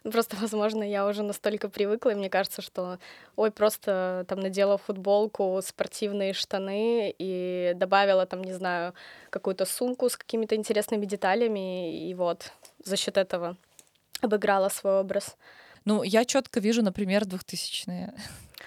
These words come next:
Speaker 1: Ну, возможно. Мне кажется, м, сейчас, э, уже стало нормой такое смешение. В принципе, я думаю, что у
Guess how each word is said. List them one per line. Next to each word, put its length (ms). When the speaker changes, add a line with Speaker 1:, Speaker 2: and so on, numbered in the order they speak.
Speaker 1:
Ну, 80
возможно. 720
Мне 160
кажется, 880
м, 220
сейчас, 640
э, 640
уже 320
стало 380
нормой 580
такое 420
смешение. 760
В 40
принципе, 440
я 60
думаю, 260
что 440
у 320